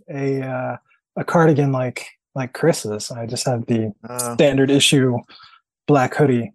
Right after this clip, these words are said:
Speaker 1: but
Speaker 2: I, I do see the blanket, though, the Halloween blanket
Speaker 1: Oh,
Speaker 2: behind you.
Speaker 1: yes, yes.
Speaker 2: You can maybe
Speaker 1: Right
Speaker 2: just
Speaker 1: over my
Speaker 2: wrap it
Speaker 1: shoulder.
Speaker 2: around you and, you
Speaker 1: That's
Speaker 2: know.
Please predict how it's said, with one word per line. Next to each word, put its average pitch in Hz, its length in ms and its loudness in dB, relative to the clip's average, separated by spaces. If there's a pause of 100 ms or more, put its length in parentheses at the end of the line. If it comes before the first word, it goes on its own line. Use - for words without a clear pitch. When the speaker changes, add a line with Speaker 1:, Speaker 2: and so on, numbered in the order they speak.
Speaker 1:
but 120 300 0
Speaker 2:
I, 143 140 0 (140)
I 143 100 4
do 139 140 2
see 190 180 4
the 156 140 2
blanket, 175 480 0
though, - 340 -6
the 123 120 2
Halloween 147 400 2
blanket 165 400 0
Speaker 1:
Oh, 220 180 6
Speaker 2:
behind 190 80 8
you. 196 180 6
Speaker 1:
yes, - 240 -8
yes. 151 560 -8
Speaker 2:
You 147 120 -2
can 165 120 0
maybe 165 180 4
Speaker 1:
Right 156 40 0
Speaker 2:
just 151 160 4
Speaker 1:
over 165 100 2
my 135 60 2
Speaker 2:
wrap 143 100 2
it - 40 -4
Speaker 1:
shoulder. 160 180 6
Speaker 2:
around 147 340 4
you 180 360 6
and, 123 240 -4
you 135 80 -6
Speaker 1:
That's - 320 2
Speaker 2:
know. 131 80 0